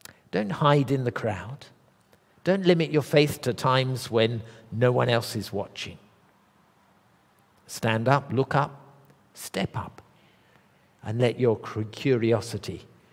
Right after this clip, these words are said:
grow into a deep and wholehearted commitment. A commitment that is expressed so powerfully in baptism, that leads on into a growing discipleship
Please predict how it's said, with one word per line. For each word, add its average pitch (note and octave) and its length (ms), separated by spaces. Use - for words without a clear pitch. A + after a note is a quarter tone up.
grow A2+ 300
into A2+ 320
a G2 80
deep - 460
and A2 180
wholehearted G2+ 920
commitment. - 760
A - 60
commitment E3 460
that C3+ 140
is A#2+ 160
expressed - 640
so B2+ 140
powerfully C#3 840
in G2+ 140
baptism, C3 760
that A2+ 160
leads D3 320
on D#3 220
into C#3 320
a A2+ 80
growing C3 460
discipleship A#2+ 920